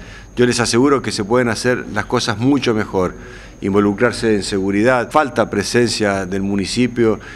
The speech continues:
en, en muchos aspectos, y eso ocurre, y estoy totalmente convencido, ocurre cuando se está muchos años en un gobierno, eh, uno se,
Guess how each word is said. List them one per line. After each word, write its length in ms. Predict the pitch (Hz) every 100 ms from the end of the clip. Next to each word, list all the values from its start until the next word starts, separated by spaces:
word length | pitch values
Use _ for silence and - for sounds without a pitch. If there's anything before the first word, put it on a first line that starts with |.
| - -
en, 180 | 95
en 140 | 78 101
muchos 400 | 113 120 120 107
aspectos, 640 | 98 - 151 151 165 156 - - - - -
y 140 | 143
eso 220 | 175 175 170
ocurre, 600 | - 175 160 165 165 - -
y 80 | 113
estoy 180 | 110 143
totalmente 760 | 135 104 156 147 135 139 127
convencido, 500 | 113 110 110 107 139
ocurre 300 | 123 127 135
cuando 180 | 123 101
se 80 | 110
está 200 | - 131
muchos 520 | 127 147 165 151 127
años 440 | 139 127 117 113 - - - -
en 160 | 107 110
un 400 | 131 127 113 92
gobierno, 720 | 110 117 139 143 139 123 - -
eh, 220 | 107 107
uno 240 | 143 151
se, 500 | 131 123 113 110 104